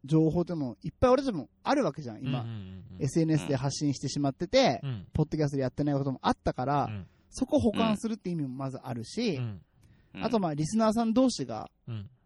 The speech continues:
Speaker 1: うんと、こんちきのその、オープンチャットの中で、
Speaker 2: うん。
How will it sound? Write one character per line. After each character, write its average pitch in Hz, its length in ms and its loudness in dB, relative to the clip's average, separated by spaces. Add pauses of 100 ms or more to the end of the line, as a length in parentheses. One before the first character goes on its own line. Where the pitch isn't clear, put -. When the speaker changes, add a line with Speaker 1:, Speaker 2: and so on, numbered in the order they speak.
(320)
Speaker 1:
う 131 80 -6 (160)
ん 113 80 -8
と、 65 1000 -8
こ 180 140 4
ん 185 80 0
ち - 100 -10
き 196 100 -4
の 185 100 4
そ 170 80 0
の、 139 260 0 (500)
オ 170 120 8
ー 165 40 6
プ 185 120 0
ン 180 40 2
チ 180 60 2
ャ - 40 6
ッ - 20 -20
ト 151 100 2
の 135 60 0
中 165 340 2
で、 240 320 4
Speaker 2:
う 131 40 -4
ん。 113 160 -8